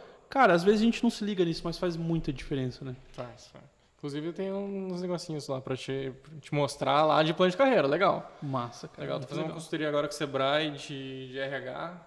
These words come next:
Speaker 2: Márcia
Speaker 1: Sim.
Speaker 2: Belli, ó, fantástica aquela mulher. Falei pra ela, ó, "Você é um anjo que apareceu na minha empresa", porque ela tá organizando, me ajudando a organizar, assim, a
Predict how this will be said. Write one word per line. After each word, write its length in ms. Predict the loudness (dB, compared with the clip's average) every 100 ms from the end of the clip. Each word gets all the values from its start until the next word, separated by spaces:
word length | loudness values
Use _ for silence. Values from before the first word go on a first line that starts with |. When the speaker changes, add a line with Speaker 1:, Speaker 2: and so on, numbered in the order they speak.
| -18 -6
Speaker 2:
Márcia 320 | -4 -2 -2
Speaker 1:
Sim. 60 |
Speaker 2:
Belli, 220 | 0 0 -2
ó, 80 | -4
fantástica 540 | -8 -10 -8 -10 -8
aquela 140 | -8 -6
mulher. 400 | -4 -4 -6 -10 -20 -20 -20 _ _ -20 -16 -4
Falei 140 | 0
pra 140 | 4 8
ela, 200 | 10 10
ó, 20 |
"Você 160 | 6 4
é 200 | 6 6
um 320 | 6 6 6
anjo 240 | 6 6
que 60 | 2
apareceu 340 | 2 2 4
na 80 | 4
minha 100 | 4
empresa", 440 | 4 4 4 2 -6
porque 180 | -6
ela 200 | -4 -4
tá 360 | -2 -2 -2 -2
organizando, 600 | -2 -2 -4 -4 -2 -2 0
me 40 |
ajudando 260 | -2 0 2
a 40 |
organizar, 500 | 2 0 -2 -2 -2
assim, 300 | -2 -6
a 60 | -10